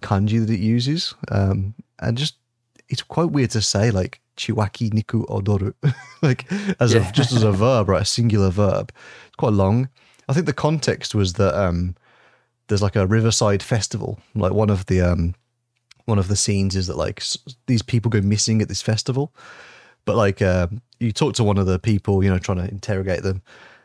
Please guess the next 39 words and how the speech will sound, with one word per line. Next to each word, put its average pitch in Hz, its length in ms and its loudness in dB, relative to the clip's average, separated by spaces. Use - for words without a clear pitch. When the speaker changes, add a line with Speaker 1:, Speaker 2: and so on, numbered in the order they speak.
Speaker 1:
and 107 160 0
they 107 80 4
describe 117 640 0
the, 101 200 2
uh, 92 120 2
the 92 120 -2
atmosphere 104 600 0
of 85 100 -4
this 92 140 -6
festival - 580 -4
as 85 400 -6
"Chiwaki 92 480 -4
Niku 90 320 -4
Odoru," 85 320 -6
saying 90 280 -6
that - 120 -6
it's - 220 -10
full 101 240 -2
of, 87 300 -6
full 127 160 -2
of 90 80 -2
life, 85 380 0
right? 95 240 -2
Um, 92 500 2
Speaker 2:
Oh, 143 400 0
Speaker 1:
but 107 300 4
Speaker 2:
okay. 92 220 -4
Dancing, 117 640 -2
dancing 113 480 -2
with 104 180 -8
life 101 380 -2
or 104 100 -4
something 107 460 -6
like 104 260 -10
that. 110 300 -4
Uh, 92 200 -6
Speaker 1:
Yeah, 131 480 4
right. 101 340 2
So 143 320 2